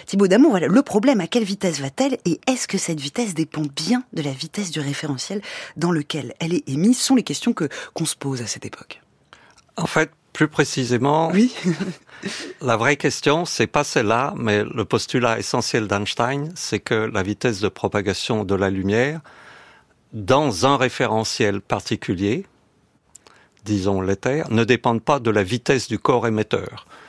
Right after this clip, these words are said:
Speaker 2: C'est-à-dire, contrairement, si vous vous déplacez en voiture et vous jetez une balle,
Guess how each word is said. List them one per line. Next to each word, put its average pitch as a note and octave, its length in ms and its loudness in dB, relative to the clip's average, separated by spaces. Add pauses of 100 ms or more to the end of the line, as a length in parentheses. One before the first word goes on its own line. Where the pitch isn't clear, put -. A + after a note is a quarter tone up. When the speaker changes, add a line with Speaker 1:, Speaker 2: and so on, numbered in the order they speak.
(160)
Speaker 2:
C'est-à-dire, G#2 300 2 (100)
contrairement, A#2 600 -2
si - 200 -6
vous C3 240 2
vous G#2+ 140 -2
déplacez G#2 840 -2
en A2 140 -4
voiture G#2 480 0
et F#2+ 80 -4
vous F#2+ 180 -4
jetez F#2+ 540 -2
une F#2+ 180 -2
balle, C3+ 400 0